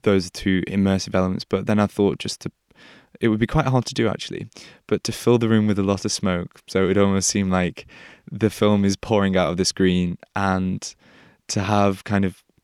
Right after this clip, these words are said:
not cups of tea smashing behind you, but just, yeah, just to make it a f-, a further immersive element. Those are the two that I've thought of, particularly the smoke, given that it's so prominent in the trains and,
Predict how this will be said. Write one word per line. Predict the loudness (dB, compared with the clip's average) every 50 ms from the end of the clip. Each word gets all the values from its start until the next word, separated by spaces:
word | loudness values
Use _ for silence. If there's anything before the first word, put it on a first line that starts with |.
| _ _
not | 0 2 2 2 2
cups | 2 2 2 2 2 0
of | -2 -2 -2 -6
tea | -8 -4 -2 0 0 0
smashing | 0 -2 -2 -2 -2 -2 -2 -2
behind | -2 0 0 0 0 0
you, | 0 0 -2 -2
but | -2 -4 -4 -4 -4 -6 -10
just, | -14 -16 -16 -16 -6 0
yeah, | 2 4 4
just | 4 2 0 0
to | 2 2
make | 2 4 4 2
it | 0 0 -2 -2
a | -4
f-, | -4 -4 -6 -14 -16 -12 -10 -8 -6
a | -8
further | -8 -2 0 2 2 4
immersive | 2 2 0 0 -2 -4 -4 -2 0
element. | 0 0 0 0 -2 -4 -2
Those | -2 -2 -2 -2 -2 -4
are | -6
the | -6 -6
two | -8 -6 -4 -2 -2 -2 -4 -8 _ -20 -20 -20 -20 -20 -20 -20 _ _ _ -4
that | -4 -2
I've | 0 -2 -2 -4
thought | -4 -2 0 2 2 2 0 -2 -4
of, | -6 -6 -8 -12 _ _
particularly | -2 0 0 0 2 2 2 2
the | 2
smoke, | 2 2 2 2 2 2
given | 0 -2 0 0 -2
that | -4 -4 -6
it's | -6 -6
so | -4 -2 -2 -2 -2
prominent | -2 -2 -2 -2 0 -2 -2 -4 -6 -8
in | -6 -6
the | -6
trains | -2 0 0 0 0 0 -2 -4 -4
and, | -4 -4 -4 -6 -6